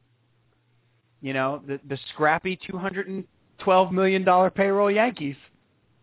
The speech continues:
you know, you, you still always have that to go to. Whether it's valid or not really <laughs> doesn't make a difference. But the Phillies and their fans,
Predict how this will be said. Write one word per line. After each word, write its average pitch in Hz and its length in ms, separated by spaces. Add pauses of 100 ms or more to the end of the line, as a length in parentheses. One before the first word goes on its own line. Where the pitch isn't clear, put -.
(640)
you 202 120
know, 190 80
you, 180 180
you 190 240 (100)
still 226 220
always 190 220
have 156 280
that 139 220
to 135 80
go 120 160
to. - 160 (640)
Whether 185 300
it's 135 160
valid 196 320
or 220 80
not 226 280
really 156 240
<laughs> - 20
doesn't 160 240
make 165 140
a 160 40
difference. 143 380 (1700)
But 160 140
the 175 80 (120)
Phillies 202 440 (180)
and 143 160
their 135 200
fans, 147 420